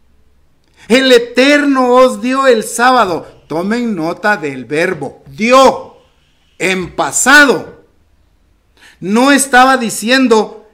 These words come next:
"El Eterno les iba a dar el sábado". Ni mucho menos leemos que el Eterno les había dado el sábado.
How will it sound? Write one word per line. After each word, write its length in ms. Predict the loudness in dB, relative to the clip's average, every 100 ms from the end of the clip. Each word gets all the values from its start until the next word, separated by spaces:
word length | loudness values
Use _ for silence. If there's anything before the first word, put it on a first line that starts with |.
| _
"El 220 | 0 2 2
Eterno 920 | -2 2 2 4 2 0 -2 -6 -6
les 500 | -4 0 -2 -4 -12 2
iba 460 | 4 6 6 4
a 60 | 4
dar 280 | 4 4 2
el 160 | -2
sábado". 760 | -2 2 4 4 0 -2 -16 _ _ _ _ _ -8
Ni 220 | -2 0
mucho 380 | 0 -2 -2 0
menos 380 | 0 2 2 0
leemos 800 | 0 4 4 2 -2 -6 -10 -16 _ -2
que 180 | 0
el 120 | 2 0
Eterno 760 | -2 2 2 4 2 0 -2 -6
les 380 | 0 2 2 0
había 680 | -2 -2 -2 -2 0 0 -2
dado 760 | 0 2 2 0 -6 -8 -18 -20 _ -8
el 200 | -8 -6
sábado. 520 | -6 -6 -8 -14